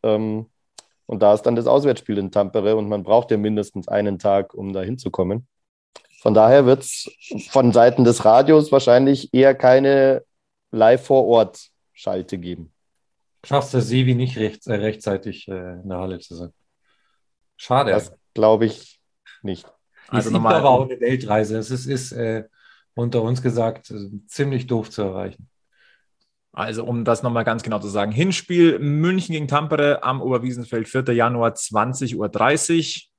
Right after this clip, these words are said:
Speaker 3: Rückspiel elfter Januar, achtzehn Uhr, in Tampere.
Speaker 1: Die sind
Speaker 3: Und die
Speaker 1: übrigens nur Elfter. Die
Speaker 2: Ja,
Speaker 1: schießen
Speaker 2: auch
Speaker 1: mal
Speaker 2: die
Speaker 1: ab.
Speaker 2: sind, auch die sind schlagbar. Und für die, die hinreisen, die haben eine wunderbare neue Halle.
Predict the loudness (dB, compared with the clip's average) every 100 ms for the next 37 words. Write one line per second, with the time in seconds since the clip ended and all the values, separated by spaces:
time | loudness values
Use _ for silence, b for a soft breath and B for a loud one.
0 | -10 -8 -8 -10 -4 -4 -2 -2 -4 -2
1 | -2 -2 -2 -2 -2 -2 -6 -6 -12 -8
2 | -6 -6 -6 -2 -2 -2 -6 _ _ -10
3 | -8 -10 -14 _ -20 -18 -16 -18 -20 _
4 | _ _ _ _ _ _ _ _ _ 0
5 | 4 6 4 4 4 6 6 6 6 4
6 | 2 2 0 -4 _ _ _ _ _ _
7 | -2 2 2 4 6 6 2 -4 -8 0
8 | 0 0 0 2 2 2 0 0 0 0
9 | _ -2 -2 -8 _ _ _ _ _ _
10 | _ _ _ -4 -2 0 2 4 6 4
11 | 4 0 2 2 0 -4 -4 -4 -4 -2
12 | 0 0 -2 -2 0 0 2 0 0 -4
13 | -8 -8 -8 -10